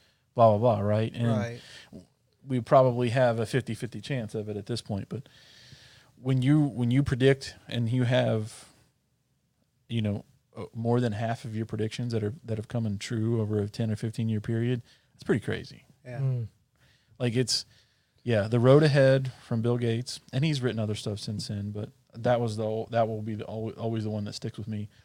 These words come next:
Speaker 1: And then The Everything Store for Jeff, and then Jeff Bezos didn't write that; it was somebody else that wrote it.
Speaker 3: Well,
Speaker 1: But
Speaker 3: just
Speaker 1: they
Speaker 3: like
Speaker 1: kinda
Speaker 3: the Elon book, someone else
Speaker 1: Right.
Speaker 3: wrote
Speaker 1: But
Speaker 3: his,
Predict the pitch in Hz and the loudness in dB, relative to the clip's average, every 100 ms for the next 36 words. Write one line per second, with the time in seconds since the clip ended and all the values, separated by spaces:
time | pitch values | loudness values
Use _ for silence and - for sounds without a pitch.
0 | _ _ 117 120 113 117 113 110 107 - | _ _ -2 -2 0 -2 -2 -4 -6 -6
1 | 104 104 107 _ - 113 104 - _ _ | -4 -4 -8 _ -12 -8 -8 -10 _ _
2 | _ 123 117 110 123 131 127 120 107 127 | _ -6 -6 0 2 2 2 0 -2 -2
3 | 104 107 120 107 107 104 - 107 101 104 | -2 -2 -2 -2 -2 -4 -6 -4 -4 -4
4 | - 107 113 110 101 - - - - 233 | -6 0 2 2 0 -6 -20 -16 -6 0
5 | 226 - 127 - 165 214 139 120 135 185 | 2 4 2 0 -2 0 0 0 0 0
6 | 190 160 131 131 104 139 139 120 143 127 | 0 2 6 6 6 0 0 4 6 6
7 | - | 2